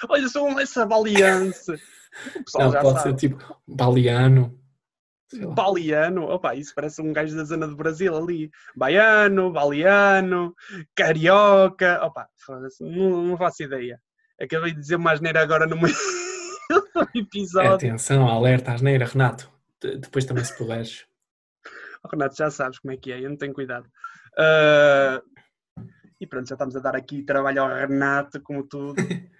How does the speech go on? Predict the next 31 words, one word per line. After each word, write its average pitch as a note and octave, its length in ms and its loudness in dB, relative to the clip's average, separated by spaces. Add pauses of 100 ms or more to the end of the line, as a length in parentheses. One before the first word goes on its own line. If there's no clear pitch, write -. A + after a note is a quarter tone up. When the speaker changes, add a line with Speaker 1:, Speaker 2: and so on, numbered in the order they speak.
(100)
Speaker 1:
E, C#3 280 -18 (340)
e C#3 60 -8
ele C3+ 100 -4
já C3 100 -8
sabe, B2+ 220 -12
o C3 40 -8
nosso B2+ 260 -10
editor, C3 300 -12
o C3 40 -20
que C3+ 80 -18
é - 20 -14
que - 80 -14
ele B2+ 100 -12
faz, B2+ 360 -12
pronto. - 220 -20 (1000)
Ah, G3+ 380 4
e, G3 120 -8 (480)
e D4+ 200 -4
é, F#3+ 140 4
é G3+ 120 -6
Speaker 2:
Mas F#3+ 80 4
Speaker 1:
isso, F3+ 100 4
Speaker 2:
aqui, D#3 140 -2
Speaker 1:
basicamente. C3 580 2 (400)
Speaker 2:
aqui C3+ 280 -8
em C3 140 2
Inglaterra A#2+ 520 -4
não A#2+ 220 -6
tem, A#2+ 280 -4
hum, A#2+ 440 -8 (880)
pronto, A2+ 320 -10